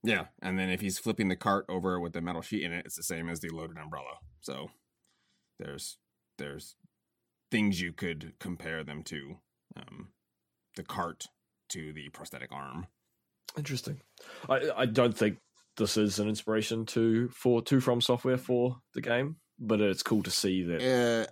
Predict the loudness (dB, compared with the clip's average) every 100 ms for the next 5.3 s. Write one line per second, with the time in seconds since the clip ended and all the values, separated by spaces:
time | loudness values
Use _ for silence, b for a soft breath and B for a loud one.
0 | 2 4 6 4 4 4 4 0 -4 -4
1 | -6 -4 -6 -6 -4 -4 -2 -2 -4 -6
2 | -8 -6 -2 0 0 0 0 -2 -4 -6
3 | -6 -4 -4 -6 -8 -8 -10 -12 -16 -14
4 | -16 -18 -20 -18 -12 -8 -6 -6 -6 -6
5 | -6 -8 -12